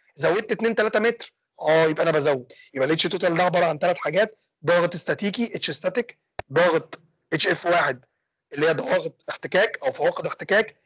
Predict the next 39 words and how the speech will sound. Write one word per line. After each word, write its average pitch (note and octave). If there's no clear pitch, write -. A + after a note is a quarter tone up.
اتش G3
اف G#3+
اتنين G#3+
او D#3+
اتش F#3+
ال G#3+
اللي D#3
هي F#3+
الماينور G3
لوسز، G3
يعني A3+
الماينور F3
لوسز G3+
اللي D#3
هي -
الفواقد F#3+
الثانويه. C#3
طب G3
الاتش A#3+
ستاتيك -
هي G3+
عباره G#3
عن F#3
فرق A3
المناسيب، G#3+
يعني A#3+
يا A#3
باشمهندس A#3
التم-، G#3+
في -
المثال G3+
بتاعك A#3
ده C4
الاتش A#3+
ستاتيك A#3+
ده B3+
تمنتاشر G#3
متر G#3
صريحه E3+